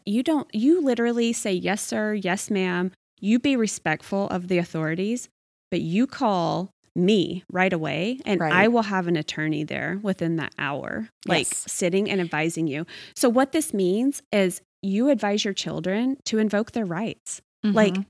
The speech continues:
Speaker 1: so if you're sitting, again, you don't even have to be arrested. If you are sitting in an interview room or you're being questioned by a police officer or a D A or an attorney or somebody. A-, a-, again,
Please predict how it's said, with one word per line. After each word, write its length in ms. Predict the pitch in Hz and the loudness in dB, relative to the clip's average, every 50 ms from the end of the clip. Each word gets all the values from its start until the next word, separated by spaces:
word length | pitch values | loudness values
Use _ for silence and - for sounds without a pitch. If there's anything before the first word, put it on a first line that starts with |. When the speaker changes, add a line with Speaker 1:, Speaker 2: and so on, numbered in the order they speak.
| - - _ | -12 -20 _
Speaker 1:
so 140 | - 277 254 | 0 0 2
if 180 | - 233 - - | 2 2 2 2
you're 240 | 233 294 359 403 | 4 4 4 2
sitting, 720 | 392 - - - - 202 190 190 202 214 233 254 277 294 302 - _ _ _ _ | 2 -2 -6 -4 -2 -2 0 0 0 0 2 2 2 2 0 -2 _ _ _ _
again, 460 | 226 214 262 262 262 196 - - - | 0 2 4 2 2 2 0 -2 -2
you 140 | - 214 240 | 0 0 2
don't 180 | 254 269 277 294 | 4 6 4 6
even 160 | 311 339 302 | 6 4 4
have 180 | 285 269 277 - | 2 2 0 -2
to 80 | - 240 | -6 -4
be 200 | - 247 226 214 - | -2 -2 -2 -2 -2
arrested. 720 | 180 170 170 151 165 185 - - - - - - - - | -4 -4 -2 -4 -2 -4 -4 -6 -8 -8 -10 -10 -10 -6
If 160 | - 208 202 - | -6 -6 -4 -2
you 220 | 208 220 269 320 | 0 0 2 2
are 80 | 370 359 | 2 0
sitting 400 | - - 262 226 240 240 240 240 | -2 -4 -4 -2 -2 -2 -2 0
in 100 | 226 208 | 0 0
an 120 | 196 190 | 0 0
interview 420 | - 202 208 214 202 214 214 214 | 0 -2 -2 -2 -2 -2 -2 -2
room 440 | 208 208 208 208 202 202 202 202 202 | 0 0 0 0 2 2 0 0 0
or 100 | - 185 | 0 0
you're 220 | 180 175 185 226 254 | 0 0 0 -2 -2
being 220 | - 294 294 277 | 0 0 -2 -2
questioned 720 | - - - 190 175 180 - - - 208 202 202 208 214 - - _ _ _ _ _ _ - | -2 -2 -2 -2 0 0 -2 -2 -2 0 0 2 0 0 -2 -6 _ _ _ _ _ _ 0
by 120 | 175 165 175 | 2 2 4
a 140 | 180 208 | 2 2
police 440 | 214 - - - 185 180 185 - - | 0 -2 -4 -2 0 0 0 0 -4
officer 600 | 220 196 190 - - 202 - - 202 202 202 208 - | -4 -4 -4 -4 -6 -6 -4 -2 -2 -2 -2 -4 -6
or 400 | _ 190 185 180 180 175 175 175 180 - - - - _ _ - | _ -2 0 0 2 2 0 0 -2 -6 -16 -20 -20 _ _ -4
a 80 | 180 180 | -4 -2
D 260 | - 185 202 208 196 | 0 2 2 4 4
A 480 | 190 185 185 185 185 180 180 180 180 | 4 4 2 2 2 2 2 0 0
or 120 | - - 165 | 0 -2 -2
an 80 | 160 | -2
attorney 460 | 156 160 - - 208 196 190 196 185 - - | -4 -4 -4 -2 0 2 2 2 0 0 0
or 80 | 190 | -2
somebody. 720 | 190 - - - 247 262 247 180 156 - - - - 180 - _ _ _ _ _ _ _ _ _ _ - | -4 -2 0 4 6 6 6 4 2 -4 -4 -8 -10 -10 -10 _ _ _ _ _ _ _ _ _ _ -8
A-, 80 | 196 - - _ _ _ - | -8 -8 -8 _ _ _ -2
a-, 180 | 190 - 180 160 - | -2 -2 -2 -2 -2
again, 420 | 190 185 165 208 277 220 - - | -2 0 2 2 2 2 0 -6